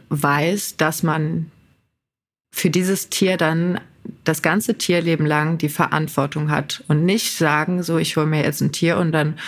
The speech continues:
guck ich mal, wenn das nix ist, dann tu ich's halt wieder weg. Also sowas geht gar nicht. Wenn ihr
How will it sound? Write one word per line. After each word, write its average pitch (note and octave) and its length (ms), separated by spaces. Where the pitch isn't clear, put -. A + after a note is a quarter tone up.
guck E3 220
ich D#3 160
mal, C#3+ 420
wenn D3+ 140
das C#3+ 160
nix D3+ 220
ist, - 240
dann D3 160
tu - 160
ich's - 160
halt C#3+ 160
wieder D3 260
weg. C3+ 280
Also C#3+ 260
sowas E3+ 480
geht D3+ 240
gar C3+ 220
nicht. C#3+ 280
Wenn E3+ 160
ihr E3 260